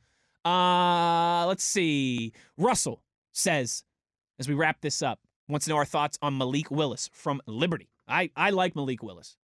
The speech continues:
I don't love Malik Willis, but I like Malik Willis. He'd be one of those guys,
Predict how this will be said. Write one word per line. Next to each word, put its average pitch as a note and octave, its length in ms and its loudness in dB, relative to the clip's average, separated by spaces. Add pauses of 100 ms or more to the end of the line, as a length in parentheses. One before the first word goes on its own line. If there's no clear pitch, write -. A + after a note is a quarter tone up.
(280)
I E3+ 100 4
don't G3+ 180 0
love G#3+ 280 2
Malik F3+ 340 0
Willis, F3 400 0 (380)
but - 80 2
I F3+ 80 2
like F#3 520 0
Malik B2 320 -4
Willis. - 320 -20 (580)
He'd C#4 340 -4
be C4 100 0
one A3 160 2
of G#3 60 0
those F#3 180 0
guys, D3 480 0